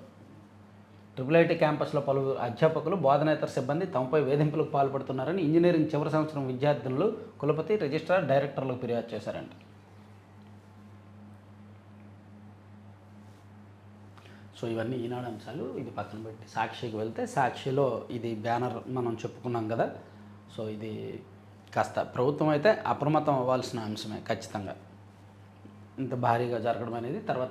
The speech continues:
పార్లమెంట్ వద్ద వైఎస్ఆర్సీపీ నిరసన అంట. ఉన్నదే పుంజుడి మంది ఎంపీలు, ఇంక వీళ్ళు నిరసన ఒకటే.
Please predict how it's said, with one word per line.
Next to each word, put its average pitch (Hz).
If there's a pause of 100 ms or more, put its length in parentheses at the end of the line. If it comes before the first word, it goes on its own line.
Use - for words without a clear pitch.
(140)
పార్లమెంట్ 160
వద్ద 143
వైఎస్ఆర్సీపీ 143
నిరసన 120
అంట. 117 (440)
ఉన్నదే 180
పుంజుడి 170
మంది 160
ఎంపీలు, 127 (560)
ఇంక 165
వీళ్ళు 160
నిరసన 156
ఒకటే. 123